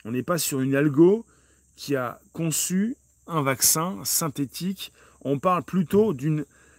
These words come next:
synthétisation de, de me-, des meilleurs composés. Et quand on parle de composés, je vais vous le dire, on est parti sur, voilà, quel vaccin,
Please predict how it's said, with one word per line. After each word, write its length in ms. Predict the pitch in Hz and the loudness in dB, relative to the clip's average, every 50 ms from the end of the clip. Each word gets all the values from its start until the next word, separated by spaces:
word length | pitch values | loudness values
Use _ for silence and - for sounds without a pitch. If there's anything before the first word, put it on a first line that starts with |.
| _ _ | _ _
synthétisation 1120 | _ - - - - 202 220 202 - 196 175 - - 196 170 170 143 - - - 156 - - _ _ _ _ _ _ _ _ - - _ _ - - _ - - - - _ _ _ _ | _ -2 0 2 4 4 2 2 0 -2 -2 -2 -2 0 0 2 0 0 -2 -4 -6 -8 -10 _ _ _ _ _ _ _ _ -20 -20 _ _ -20 -20 _ -20 -20 -20 -20 _ _ _ _
de, 640 | - 104 98 127 131 127 120 120 117 110 110 120 - - _ _ _ _ _ _ _ _ _ _ | -16 -8 -4 0 2 2 2 2 0 -2 -4 -8 -10 -16 _ _ _ _ _ _ _ _ _ _
de 240 | 117 107 101 117 117 | -10 -6 -4 -2 -2
me-, 260 | 113 113 123 139 135 | 0 0 -2 -2 -4
des 220 | 120 107 120 135 | -2 0 0 2
meilleurs 280 | 147 165 170 170 160 - | 2 4 4 2 2 0
composés. 540 | - 143 135 - 135 131 110 120 147 196 247 - _ _ _ _ _ _ _ _ _ _ _ _ _ _ _ - | -2 -4 -2 0 0 0 0 0 -2 -4 -6 -10 _ _ _ _ _ _ _ _ _ _ _ _ _ _ _ -14
Et 40 | - | -10
quand 200 | - 131 123 - | -8 -8 -6 -6
on 80 | 156 | -6
parle 180 | 143 170 156 143 | -4 -2 -2 0
de 60 | 131 | 0
composés, 560 | 123 - 120 113 - 113 113 110 123 151 202 262 - _ _ _ _ _ _ _ _ _ _ _ _ _ _ _ _ - - - - - - _ - _ _ _ _ _ _ | -2 -2 -4 -4 -2 -2 0 0 0 0 0 -2 -8 _ _ _ _ _ _ _ _ _ _ _ _ _ _ _ _ -14 -12 -12 -12 -16 -18 _ -20 _ _ _ _ _ _
je 80 | - 101 | -8 -6
vais 100 | 117 117 | -4 -2
vous 80 | 110 113 | -2 -2
le 60 | 110 | -2
dire, 320 | 104 135 170 208 226 226 - _ _ _ _ _ _ _ _ _ _ _ _ _ - - - - - - _ _ _ - - - | 0 2 2 2 0 -2 -8 _ _ _ _ _ _ _ _ _ _ _ _ _ -18 -16 -16 -18 -20 -20 _ _ _ -14 -10 -6
on 80 | 120 | -4
est 80 | 123 123 | -4 -2
parti 320 | 131 131 - - - 202 | -2 -4 -4 -2 -2 -2
sur, 400 | 175 - - 196 214 233 220 - - _ _ _ _ _ _ _ _ _ _ _ _ - - - _ _ - _ _ - | -2 0 0 2 2 2 0 -2 -6 _ _ _ _ _ _ _ _ _ _ _ _ -20 -20 -20 _ _ -20 _ _ -2
voilà, 240 | 135 135 110 95 - _ | -2 0 -2 -2 -4 _
quel 140 | - 214 208 | 4 6 6
vaccin, 500 | 190 190 - - - - 190 202 247 | 6 2 2 2 0 0 0 -2 -4